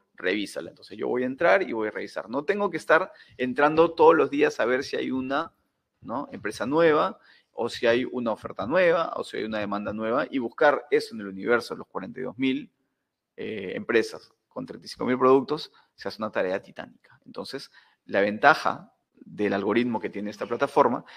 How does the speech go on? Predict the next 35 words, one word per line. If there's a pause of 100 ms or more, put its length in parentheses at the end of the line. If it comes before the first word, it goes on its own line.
(120)
es
que
te
avisa. (240)
Entonces,
te
hace
ahorrar
tiempo (400)
y
además
te
hace
ahorrar
dinero
porque
es
gratuita, (640)
¿no? (240)
Es
como
tener (200)
una
especie
de
asistente
de
in-,
de
inteligencia
comercial (480)
destinado (300)
a
que
te